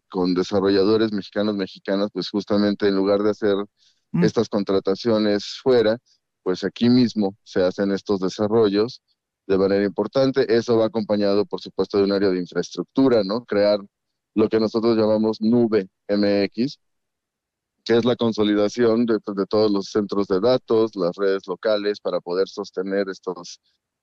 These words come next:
Speaker 1: estos servicios. Y, por supuesto, de manera importante, un,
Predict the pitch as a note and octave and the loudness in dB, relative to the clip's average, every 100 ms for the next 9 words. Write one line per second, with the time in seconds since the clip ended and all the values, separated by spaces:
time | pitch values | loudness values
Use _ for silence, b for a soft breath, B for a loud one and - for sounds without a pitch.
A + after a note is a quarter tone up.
0 | _ G2+ G#2+ A2 A#2 B2 B2+ A2+ B2+ D3 | _ -4 -2 -2 0 2 2 2 0 0
1 | b b _ _ - C3+ D3 D3 C#3+ C3 | b b _ _ 0 0 2 0 0 0
2 | C#3+ C#3 - D3+ A#2+ A2 A2 A2+ B2 B2 | 2 2 2 2 2 2 0 0 -2 -4
3 | A2 A2 G#2 C3 A#2 | -4 -4 0 0 0